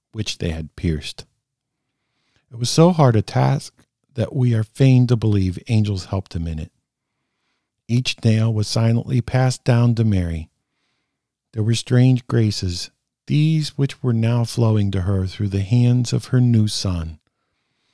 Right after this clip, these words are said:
Yet after all, not so unlike the gifts which Jesus him-,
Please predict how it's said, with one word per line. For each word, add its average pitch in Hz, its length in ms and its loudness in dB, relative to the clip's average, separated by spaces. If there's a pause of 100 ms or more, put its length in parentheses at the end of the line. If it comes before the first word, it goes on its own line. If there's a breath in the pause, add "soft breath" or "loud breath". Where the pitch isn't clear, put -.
(1300)
Yet 104 180 -2
after 98 420 0
all, 98 200 0
not 101 280 0
so 123 340 2
unlike 127 460 2
the 120 80 -2
gifts 104 340 -4
which - 240 -6
Jesus 123 500 0
him-, 127 320 0